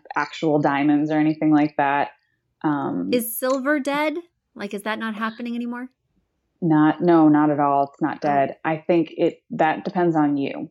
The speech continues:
Speaker 1: So good call out there. I am a gold gal. That's why I tend to think that way. Um, but others are just devoted to silver, and it tends to be depending on your,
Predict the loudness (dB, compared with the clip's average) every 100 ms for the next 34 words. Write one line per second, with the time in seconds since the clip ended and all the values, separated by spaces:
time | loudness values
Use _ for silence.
0 | _ _ -4 0 2 2 0 -4 0 4
1 | 4 0 -10 -12 -4 0 0 -2 -2 -4
2 | -2 -4 -2 -2 0 0 0 0 2 0
3 | -2 -2 -2 -4 -4 -4 -4 -4 -6 -4
4 | -4 -4 -4 -2 0 0 0 0 0 0
5 | -2 0 2 2 -2 -8 _ _ _ -4
6 | -2 -2 -6 -8 -10 -6 -2 0 2 4
7 | 4 2 0 -4 -8 _ _ _ _ _
8 | _ -6 -2 2 4 4 0 -4 -4 -2
9 | 0 2 0 0 -4 -4 -6 -6 0 2
10 | 0 -2 -4 0 2 2 0 -2 -6